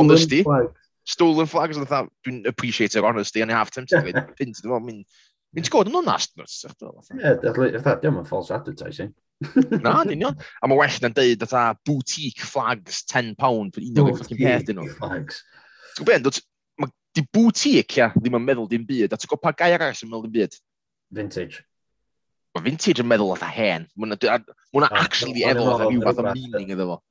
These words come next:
Speaker 2: along the same lines. Uh, chic.
Speaker 1: Yndi. Chic, kind of, yr un peth, yndi?
Speaker 2: <laughs>
Speaker 1: Ond bod 'na un particular gair dwi ddim yn ffocin licio, achos d-, achos do ddim yn meddwl dim byd. A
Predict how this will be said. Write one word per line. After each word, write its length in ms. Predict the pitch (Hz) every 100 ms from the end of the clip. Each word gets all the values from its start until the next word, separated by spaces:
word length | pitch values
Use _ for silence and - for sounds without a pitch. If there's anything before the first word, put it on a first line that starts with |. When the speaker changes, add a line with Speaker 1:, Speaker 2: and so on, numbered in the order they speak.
| -
Speaker 2:
along 340 | 98 107 98 92
the 340 | 95 90 92 -
same 260 | 104 95
lines. 340 | 101 92 78 - -
Uh, 260 | 95 95 73
chic. 200 | - 104
Speaker 1:
Yndi. 200 | 85 98 - _ _ _ _ _ _ _ _ _ _ _ _ _
Chic, 400 | - - 156 143
kind 220 | - 151 127
of, 80 | 120
yr 80 |
un 80 | 113
peth, 220 | 123 107 123
yndi? 200 | 117 95 _ _ -
Speaker 2:
<laughs> 40 | 147 190
Speaker 1:
Ond 200 | - 156 151
bod 180 | 151
'na 140 | 147 147
un 300 | 165 160 135
particular 640 | - - 170 - 131 110 95 _ _ _ _ _ -
gair 360 | 143 131 120 104
dwi 220 | - 139 123
ddim 160 | 120
yn 60 | 107
ffocin 380 | - - - 127
licio, 260 | - 110 82
achos 200 | 76 -
d-, 100 | -
achos 240 | - 110 -
do 100 | 123
ddim 180 | 127 117
yn 60 | 113
meddwl 220 | 120 104
dim 100 | 101 101
byd. 160 | 98 _ _ _
A 80 | -